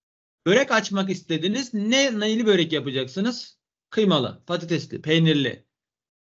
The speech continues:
Ya da su böreği, şu bu falan filan. Neyse. Bu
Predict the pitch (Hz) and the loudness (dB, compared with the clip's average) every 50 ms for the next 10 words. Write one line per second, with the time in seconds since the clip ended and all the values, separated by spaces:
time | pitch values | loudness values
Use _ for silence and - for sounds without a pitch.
0 | _ _ _ _ - 135 135 180 170 - 196 185 185 170 151 131 120 113 - - | _ _ _ _ -4 -2 -2 0 0 2 4 4 6 6 6 4 2 0 0 0
1 | 185 160 160 180 175 - 156 147 151 151 143 131 123 110 110 113 - 165 156 135 | 0 2 2 0 -2 -2 -2 -2 -2 -2 -4 -6 -8 -8 -10 -8 -4 -2 -2 -2
2 | - - - _ _ _ _ _ _ _ _ _ _ _ _ _ _ _ _ _ | -4 -6 -16 _ _ _ _ _ _ _ _ _ _ _ _ _ _ _ _ _
3 | _ _ _ _ - 233 247 254 247 240 - - - | _ _ _ _ 2 4 6 6 4 2 0 -4 -14